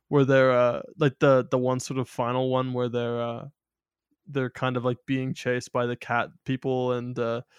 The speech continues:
Scooby and Shaggy are hiding in the vase is, like, classic, and they're going back and forth, and then the thing just gets fed up. Like, I was, I was, like, smiling and laughing during that. It's, it's fun. I didn't think that the musical sequences in this one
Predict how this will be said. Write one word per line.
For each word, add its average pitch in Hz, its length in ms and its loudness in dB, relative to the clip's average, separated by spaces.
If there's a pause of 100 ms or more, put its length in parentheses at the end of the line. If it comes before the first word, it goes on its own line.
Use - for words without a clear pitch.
(320)
Scooby 131 580 2
and 123 220 -6
Shaggy 127 400 0
are 123 100 0
hiding 123 400 0
in 127 120 -4
the 127 80 -2
vase 123 400 -2
is, 117 160 -6
like, 127 160 -4
classic, 120 480 -2
and 127 80 -6
they're 127 80 -4
going 127 320 -2
back 120 260 0
and 123 100 -4
forth, 123 380 -6
and 127 100 -8
then 127 160 -6
the 123 120 -8 (340)
thing 147 160 2
just 135 220 -2
gets 147 200 -2
fed 135 220 0
up. 131 160 0
Like, 143 140 0
I 151 80 6
was, 147 240 0
I 160 80 0
was, 147 240 0
like, 135 120 -6
smiling 127 540 -8
and 123 80 -10
laughing 120 460 -6
during 127 300 -8
that. 127 200 -6 (600)
It's, - 320 -4
it's 190 200 0
fun. 135 300 0
I 139 120 2
didn't 170 200 2
think 190 200 2
that 180 120 -2
the 139 60 -4
musical 139 340 2
sequences 139 540 -2
in 120 80 -4
this 123 240 -6
one 135 300 -4